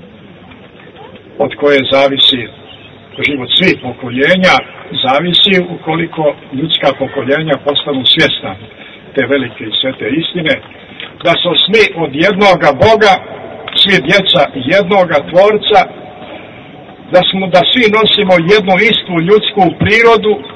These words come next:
da smo svi braća po toj prirodi i ne samo po toj prirodi braća, nego još mnogo dublje od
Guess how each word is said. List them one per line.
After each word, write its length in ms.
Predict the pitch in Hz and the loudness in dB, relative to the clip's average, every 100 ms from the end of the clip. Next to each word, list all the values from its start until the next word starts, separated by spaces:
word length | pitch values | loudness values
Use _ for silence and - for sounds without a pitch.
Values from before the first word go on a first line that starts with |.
| - - - - - - - - - - | -20 -20 -20 -20 -20 -20 -20 -20 -12 0
da 100 | 208 - | 0 2
smo 120 | 208 | -2
svi 240 | - 247 208 190 | 0 2 0 2
braća 400 | 208 190 - - - - - - - - - - - - | 2 2 0 -2 -10 -20 -20 -20 -20 -20 -20 -20 -8 2
po 100 | 185 | 2
toj 200 | 180 170 | 4 0
prirodi 600 | 131 175 233 240 220 214 202 - - - - - - - 190 | 0 -2 0 2 2 0 -6 -10 -20 -20 -20 -20 -20 -14 -8
i 60 | 160 | -4
ne 140 | 202 208 | -4 0
samo 200 | 247 247 233 | 2 2 2
po 100 | 226 220 | 4 2
toj 260 | 214 196 143 - | 4 2 2 -4
prirodi 500 | 160 160 143 127 131 | -2 0 0 -2 -4
braća, 400 | 135 - - - - - 127 | -2 -2 -2 -6 -8 -18 -16
nego 160 | 123 131 | -14 -8
još 200 | 180 180 - | -4 -4 -4
mnogo 300 | 220 190 175 | -4 -4 -4
dublje 460 | 143 202 131 127 113 - - - - - | -6 -6 -6 -8 -10 -14 -20 -20 -20 -12
od 120 | 135 | -10